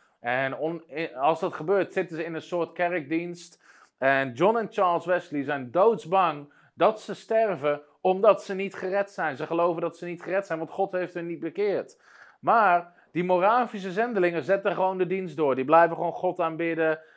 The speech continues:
Eh, weet je, die zijn, die zijn in de Heer, om het zo maar te zeggen. En die maken zich totaal geen zorgen. En dat doet iets met John en Charles Wesley, dat ze zich afvragen: hoe kan het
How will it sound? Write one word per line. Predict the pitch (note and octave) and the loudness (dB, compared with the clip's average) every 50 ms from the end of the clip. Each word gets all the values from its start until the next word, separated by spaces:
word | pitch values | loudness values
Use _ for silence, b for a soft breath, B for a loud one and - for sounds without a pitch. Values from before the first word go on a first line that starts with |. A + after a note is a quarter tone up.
| B B | B B
Eh, | - A#2 C3 C3+ C3+ C3+ C3+ C3+ | -2 0 2 2 4 4 2 2
weet | C#3 D3 C#3+ | 2 0 0
je, | D3+ D3 | 0 -2
die | C#3+ D3+ C3+ | -2 -2 -4
zijn, | C#3+ D#3+ D#3 D#3 D#3 - | -4 -4 -4 -4 -6 -10
die | - C#3+ C3+ | -10 -8 -6
zijn | C#3+ D#3 D#3 D#3+ | -4 -4 -4 -4
in | D#3+ D#3+ | -6 -4
de | D#3 | -4
Heer, | D3 D3+ E3+ E3+ E3+ C#3+ | -2 -2 -2 -2 -2 -4
om | D3+ D3+ | -6 -10
het | C#3 - | -8 -4
zo | D#3+ D3+ D3+ | -4 -4 -2
maar | D3+ D3 C3 | -4 -6 -8
te | C#3 C#3 | -8 -8
zeggen. | B2 D3 D3 C#3+ C#3+ C#3 C#3+ C#3+ b b b b b _ | -4 -4 -4 -4 -4 -6 -8 -8 b b b b b _
En | - C#3 C#3+ | -4 -2 2
die | D#3 E3+ F3+ F#3 F3 | 4 4 4 4 2
maken | F#3 F3+ F#3 E3 E3 | 0 0 0 -2 -2
zich | D#3+ F3+ F3 | -4 -4 -4
totaal | - F#3+ E3+ E3+ - G3 F3+ F#3+ F#3+ E3+ | 0 -2 -2 0 0 -2 0 2 0 0
geen | E3 F3 D#3+ | 0 -4 -4
zorgen. | C3+ E3 F3 E3+ E3 D#3 - - C3 A2 - B B B B B B | 0 0 2 4 2 2 0 -4 -8 -10 -10 B B B B B B
En | B D3 | B 0
dat | D3+ D#3+ C#3 B2+ | 0 0 2 2
doet | A3 C#4 - C#4 | 0 0 2 2
iets | G3+ E3+ F3 E3+ | 2 0 2 -2
met | F3 D#3+ C#3+ | -8 -4 -2
John | E3+ F#3+ F3+ | -2 -2 0
en | E3+ E3 D3+ | -2 -6 -4
Charles | - F3+ E3 D#3 D3+ D3+ - | -2 0 0 0 0 0 2
Wesley, | F#3 G3+ F#3+ G3 - E3 C#3+ | 2 2 2 0 -4 -4 -2
dat | D3 D#3 D3+ D#3 | 0 -2 -2 -2
ze | D#3 | -8
zich | D3 D3 D#3 | -10 -4 0
afvragen: | F3+ A#3 B3 - - F#3+ E3+ D#3+ D#3 D3+ D3 D3 | 0 0 0 -2 -6 -4 -2 0 0 0 0 0
hoe | C3+ C3+ F3+ A3 - | -2 0 -2 -2 0
kan | - A#3 A3 G#3 | 0 0 2 2
het | F3 E3 E3 E3 - B | 2 0 -2 -2 -8 B